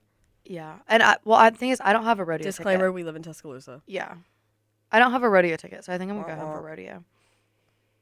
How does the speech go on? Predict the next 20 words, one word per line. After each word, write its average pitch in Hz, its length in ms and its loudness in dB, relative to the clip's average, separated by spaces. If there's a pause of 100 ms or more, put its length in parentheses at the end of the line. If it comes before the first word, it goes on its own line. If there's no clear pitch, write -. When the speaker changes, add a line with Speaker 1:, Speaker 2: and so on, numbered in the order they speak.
(460)
Speaker 2:
Really? 165 240 -20 (280)
Speaker 1:
Yeah. 156 260 -14 (240)
Speaker 2:
I'm 170 120 -18
gonna 180 180 -16
scrounge 147 500 -20
for 156 180 -20
one. 147 320 -20 (760)
Speaker 1:
I'm 202 200 0
gonna 240 160 2
tr-, - 160 -20
scrounge 165 420 -10
for 165 140 -16
one. 156 260 -16
Don't 165 220 -16
think 165 160 -20
I'll - 80 -18
get - 120 -20
one. 202 260 -20 (120)
Speaker 2:
Yeah. - 80 -20 (920)
Speaker 1:
Um, 180 420 -14